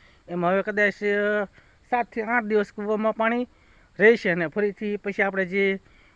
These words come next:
બોર છે એ ચાલુ કરવાના રહેશે. પરંતુ આજે આપણે બોરની એક મોટર ટેસ્ટિંગ કરી તો એમાં આપણે, ચાલો હું તમને ઓઈડીમાં જઈને જ બતાવું. આપણે જે એક બોરની મોટર આપણે આજે ચાલુ કરવાની હતી, ખાલી ટેસ્ટિંગ પૂરતી આપણે ચોમાસા દરમિયાન એક બે વખત તો, તો ટેસ્ટિંગ કરી હતી,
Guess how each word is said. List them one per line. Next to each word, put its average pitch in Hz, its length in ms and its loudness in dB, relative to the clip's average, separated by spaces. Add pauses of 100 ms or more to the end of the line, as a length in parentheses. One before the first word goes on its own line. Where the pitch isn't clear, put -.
બોર 226 260 8
છે 233 100 -2
એ 226 120 0
ચાલુ 220 280 2
કરવાના 208 360 0
રહેશે. 214 300 2
પરંતુ 196 320 -4
આજે 202 180 0
આપણે 202 500 0 (680)
બોરની 262 400 6
એક 233 180 0
મોટર 226 460 2
ટેસ્ટિંગ 240 460 -2
કરી 254 160 0
તો 214 200 0
એમાં 220 280 2
આપણે, 214 500 0 (460)
ચાલો 247 160 4
હું 247 100 0
તમને 233 200 0
ઓઈડીમાં 220 400 2
જઈને 220 200 -2
જ 196 40 -2
બતાવું. 240 400 2
આપણે 202 180 0
જે 190 160 2
એક 202 140 2
બોરની 220 680 2 (400)
મોટર 220 200 4
આપણે 208 240 2 (120)
આજે 214 320 0
ચાલુ 311 300 4
કરવાની 226 360 2
હતી, 254 120 -4
ખાલી 226 220 2
ટેસ્ટિંગ 233 380 -2
પૂરતી 202 200 -2
આપણે 202 440 2 (600)
ચોમાસા 233 360 4
દરમિયાન 220 400 2
એક 254 120 4
બે 254 140 4
વખત 254 220 4
તો, 254 100 2
તો 247 200 0
ટેસ્ટિંગ 254 460 -4
કરી 285 160 -2
હતી, 214 220 -2